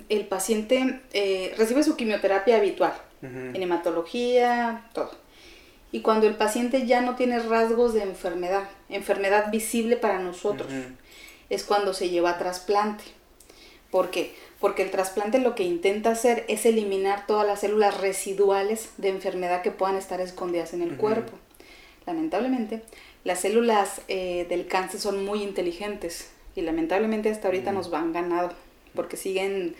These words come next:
Speaker 1: encontrando formas de evitarnos.
Speaker 2: Ujú.
Speaker 1: Entonces, lo que las células hacen es que se encon-, se esconden en el cuerpo y se duermen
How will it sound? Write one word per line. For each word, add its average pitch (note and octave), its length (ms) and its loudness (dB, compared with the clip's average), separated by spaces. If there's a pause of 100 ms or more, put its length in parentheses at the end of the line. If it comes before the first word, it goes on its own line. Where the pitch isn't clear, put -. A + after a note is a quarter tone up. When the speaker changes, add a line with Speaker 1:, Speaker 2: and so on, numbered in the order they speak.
(300)
Speaker 1:
encontrando F3+ 500 -2
formas F3+ 360 -2
de F3 60 -2
evitarnos. F3 540 -2
Speaker 2:
Ujú. - 100 -14 (280)
Speaker 1:
Entonces, A3+ 240 4
lo A3+ 100 4
que G#3+ 80 0
las F3 140 2
células A3+ 400 2
hacen A3 260 2
es F#3+ 140 -6
que G#3+ 80 -2
se G3+ 180 -4
encon-, G3 220 -2
se G#3 120 -6
esconden G3+ 320 0
en A3+ 120 0
el F3+ 140 -4
cuerpo - 420 0
y - 60 -6
se F#3+ 120 -2
duermen G#3+ 460 2